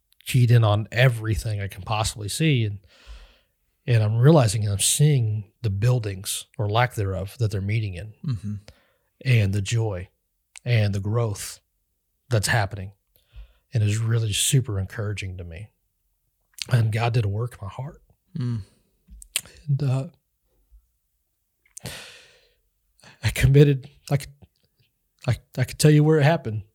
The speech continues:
Speaker 1: And, uh, I c-, I said, "Okay, Lord, we're gonna step out in faith. We're gonna sell. And we don't have a place to go. I don't know what we're gonna do. I have no idea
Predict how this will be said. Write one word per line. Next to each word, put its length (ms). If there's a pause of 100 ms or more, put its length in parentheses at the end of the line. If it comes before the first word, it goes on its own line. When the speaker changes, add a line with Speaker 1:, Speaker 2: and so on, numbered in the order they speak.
(1200)
Speaker 1:
And, 240
uh, 180
I 160
c-, 160
I 40
said, 280
"Okay, 200
Lord, 320
we're 80
gonna 120
step 260
out 120
in 60
faith. 320
We're 80
gonna 140
sell. 360 (960)
And 100
we 60
don't 120
have 100
a 60
place 240
to 100
go. 380
I 80
don't 440
know 100
what 160
we're 100
gonna 200
do. 260 (380)
I 60
have 220
no 360
idea 440